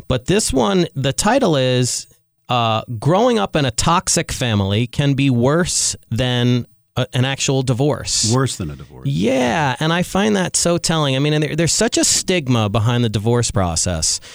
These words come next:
Speaker 1: and you have so many people whisper in your ear, "Oh, don't do it, you know, s-, stay as long as you can," and these sorts of things.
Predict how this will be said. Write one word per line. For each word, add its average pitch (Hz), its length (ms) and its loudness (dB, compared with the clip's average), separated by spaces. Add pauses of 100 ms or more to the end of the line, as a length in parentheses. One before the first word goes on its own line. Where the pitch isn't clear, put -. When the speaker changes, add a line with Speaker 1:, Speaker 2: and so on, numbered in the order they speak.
(160)
Speaker 1:
and 135 120 2
you 147 60 0
have 139 80 -2
so 180 200 0
many 208 160 0
people 120 380 -4
whisper - 280 -2
in 160 120 -2
your 151 160 -2
ear, 92 260 -2
"Oh, 143 220 0
don't 143 340 -4
do 302 220 0
it, 147 260 -4
you 254 80 -2
know, 285 200 -2
s-, - 220 -4
stay 302 360 0
as 240 120 -4
long 302 200 -2
as 247 100 0
you 220 80 -4
can," 294 480 -4
and 131 100 -2
these 139 160 0
sorts - 300 -4
of 185 80 -6
things. - 220 -4